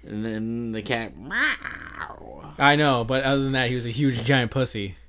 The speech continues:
Speaker 2: And, uh,
Speaker 1: But
Speaker 2: he
Speaker 1: we
Speaker 2: was
Speaker 1: like the pussy.
Speaker 2: And no, but he was basically like Scooby-Doo. He was just like, "Oh, I can't do this," and then he becomes Battle Cat, and he's a, he's a badass.
Speaker 1: Snarf.
Speaker 2: We don't talk about Snarf.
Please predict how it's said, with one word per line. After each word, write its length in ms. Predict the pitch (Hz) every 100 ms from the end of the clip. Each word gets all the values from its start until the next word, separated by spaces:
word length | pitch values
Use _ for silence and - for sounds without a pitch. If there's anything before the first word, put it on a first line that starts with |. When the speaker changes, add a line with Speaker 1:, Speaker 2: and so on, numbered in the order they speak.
| - - - - -
Speaker 2:
And, 280 | 113 113 110
uh, 360 | 110 107 104 104 - - - - 80
Speaker 1:
But 100 | 95
Speaker 2:
he 80 |
Speaker 1:
we 20 | 156
Speaker 2:
was 140 | 143
Speaker 1:
like 120 | 113
the 60 | 104
pussy. 460 | - 127 107 95 - - -
Speaker 2:
And 240 | 143 160
no, 180 | 190 233
but 160 | 165 160
he 100 | 190
was 100 | 156
basically 360 | 170 196 208
like 120 | 196
Scooby-Doo. 720 | - - - 175 185 196 196 98
He 120 | 139
was 100 | 165
just 160 | 170 170
like, 200 | 165 156
"Oh, 600 | 202 226 277 269 262 233
I 80 | 233 - -
can't 260 | - 311 247
do 180 | 285 302
this," 240 | 214 -
and 60 | 139
then 60 |
he 40 | 131
becomes 240 | 135 123
Battle 280 | 110 120 117
Cat, 200 | 110 98
and 60 |
he's 140 | 101 95
a, 40 |
he's 280 | 98 - 113
a 40 |
badass. 320 | 156 113 95 95
Speaker 1:
Snarf. 1300 | - - - - - - - - - - - - -
Speaker 2:
We 100 | 113
don't 140 | 92
talk 180 | - 87
about 200 | - 101
Snarf. 380 | - - - 90